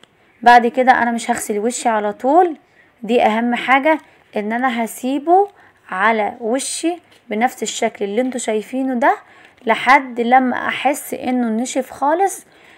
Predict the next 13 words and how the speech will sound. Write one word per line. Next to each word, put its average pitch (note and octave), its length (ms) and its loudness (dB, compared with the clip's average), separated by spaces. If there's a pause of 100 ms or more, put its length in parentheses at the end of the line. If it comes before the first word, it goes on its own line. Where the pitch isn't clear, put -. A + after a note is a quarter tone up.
(160)
هو D#4 220 6
بعد B3+ 400 6 (200)
وقت B3+ 300 8
بسيط A3+ 420 -4
خالص، B3 680 2 (260)
زي A#3 340 2
حوالي A3+ 440 2
ربع A3 280 0
ساعة A3 280 -2
مش G3+ 200 -8
اكتر B3 380 0
من G#3+ 200 -4
كده، F4+ 380 2